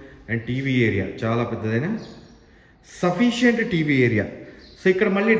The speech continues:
డైనింగ్ సపరేట్ వచ్చింది, హాల్ చాలా పెద్దదిగా వచ్చింది కదా, డైనింగ్ కూడా చాలా పెద్దదిగా. కింద ఎంత వచ్చిందో almost అంతే డైనింగ్ వచ్చింది చూడండి, లెవెన్ పాయింట్ నైన్ సిక్స్ ఫైవ్. At the same time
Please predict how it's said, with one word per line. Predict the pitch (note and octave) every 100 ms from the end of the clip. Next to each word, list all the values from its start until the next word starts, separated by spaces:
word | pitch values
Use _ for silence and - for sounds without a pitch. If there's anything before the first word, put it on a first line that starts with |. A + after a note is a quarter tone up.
| E3
డైనింగ్ | F3 A3 A#3+ A#3
సపరేట్ | F#3 G3 G3
వచ్చింది, | F3+ D#3+ C3 A#2+
హాల్ | B2+ D3 F#3+ G3+
చాలా | G3 F#3 F#3
పెద్దదిగా | E3+ F#3 F#3+ F#3+
వచ్చింది | F#3 F#3+
కదా, | G3+ B3+ C#4+ - - - - - A2+ C3+
డైనింగ్ | F3+ G#3 G3+
కూడా | G3 C#3+
చాలా | B2+ C3+
పెద్దదిగా. | - A#2+ G#2+ G#2+ -
కింద | F#3+ G3+ G#3+
ఎంత | - G3
వచ్చిందో | G#3 G3+ F#3
almost | F3 G3 F3+
అంతే | D#3+ F3 D3+
డైనింగ్ | C#3+ C3+
వచ్చింది | B2 A#2
చూడండి, | A2+ G#2 F2+ - - - - - - - _ - _ _ - _ - _ _ _ _ _ _ _ B2
లెవెన్ | D3 F#3+ F3
పాయింట్ | G3+ G3+ F3+ E3
నైన్ | F3+ F3+
సిక్స్ | - - G3+
ఫైవ్. | G#3+ - - - - - - - C3+
At | C3 C#3+
the | - F3+
same | G3+ G#3 A3
time | A#3